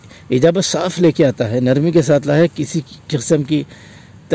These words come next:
यानी stress डालने की ज़रूरत नहीं होती। और ये खुसूसन खांसी के लिए और दर्द सीने के लिए तो एक बेहतरीन tonic है। इसको अगर आप, बच्चे अगर हैं तो कम मकदार में दें, बड़ों को हैं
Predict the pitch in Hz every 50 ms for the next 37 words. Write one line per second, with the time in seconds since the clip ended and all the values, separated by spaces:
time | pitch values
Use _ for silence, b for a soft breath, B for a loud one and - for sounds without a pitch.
0 | 135 - - - 131 135 139 131 113 - - - - - - - 202 185 170 147
1 | 147 156 151 156 165 151 160 151 139 139 127 135 123 143 151 - 208 185 160 156
2 | 135 123 113 101 - - - - - - b b b b b b b b b b
3 | b b b - - - - - - - - 147 151 160 - - - 127 123 -
4 | 190 180 - 226 185 147 - - 143 131 135 - - 185 160 185 175 170 175 175
5 | 180 180 - - - 139 135 127 123 123 135 143 151 165 170 - - 160 160 165
6 | 151 170 160 160 165 170 165 - - 175 131 123 117 139 135 135 - - - 160
7 | 175 196 220 214 156 180 170 165 170 185 - - 151 - - - - - - -
8 | - - - - - - - - 135 123 - - 139 123 123 131 131 135 127 -
9 | - B B B B B B B B B B B - - 110 110 - - - 180
10 | 160 139 151 156 139 143 151 160 147 - 156 - - 151 139 147 151 147 139 127
11 | 131 139 143 143 147 147 135 120 139 156 - - - 120 120 120 123 131 127 147
12 | 143 131 143 143